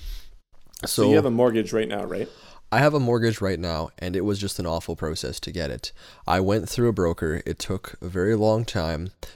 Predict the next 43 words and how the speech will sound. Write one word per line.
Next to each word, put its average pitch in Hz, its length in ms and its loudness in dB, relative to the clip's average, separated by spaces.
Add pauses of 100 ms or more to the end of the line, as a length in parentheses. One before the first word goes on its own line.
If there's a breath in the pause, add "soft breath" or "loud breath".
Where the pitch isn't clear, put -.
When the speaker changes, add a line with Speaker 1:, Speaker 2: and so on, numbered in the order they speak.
(120 loud breath)
Speaker 2:
They 87 120 -4
got 87 260 -2
me 98 400 -4
a 85 120 -12
very 95 280 -2
crappy 107 400 0
rate 87 500 -2
in 87 280 -6
comparison 85 580 -4
to - 80 -8
what 87 160 -2
I 80 80 -2
could - 180 -4
have 90 120 -4
had 90 180 0
now, 78 400 -4 (400 loud breath)
and 87 140 -2
I'm 80 100 -2
Speaker 1:
Do 82 80 -4
you 87 60 4
Speaker 2:
locked 90 100 4
Speaker 1:
mind 113 140 0
Speaker 2:
into 101 300 0
a - 20 6
Speaker 1:
saying 113 80 6
what 110 60 2
Speaker 2:
deal. 87 180 2
Speaker 1:
your 87 100 0
rate 110 220 2
is? - 420 -4
Speaker 2:
Um, 101 260 2
I'm 107 260 0
f-, - 680 -16 (120)
I - 120 -2
signed 117 360 0
my 117 140 0
mortgage 95 460 0
in 90 160 -6
the 87 40 -4
middle 92 280 0
of 90 180 -4
twenty 98 380 -2
eighteen, 92 640 -4